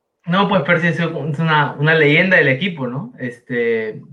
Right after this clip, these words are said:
Percy tiene, como, como comentamos hace un rato, años, añísimos de, de,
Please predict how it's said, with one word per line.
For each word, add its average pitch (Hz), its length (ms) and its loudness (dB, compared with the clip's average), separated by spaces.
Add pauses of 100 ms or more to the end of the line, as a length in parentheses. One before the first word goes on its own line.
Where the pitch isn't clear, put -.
Percy 143 260 0
tiene, 147 300 0
como, 135 200 -2
como 127 220 -4
comentamos 123 340 -2 (320)
hace 139 160 -2
un 139 100 0
rato, 139 440 -2
años, 139 400 -2
añísimos 147 580 0
de, 123 220 -2
de, 117 160 -2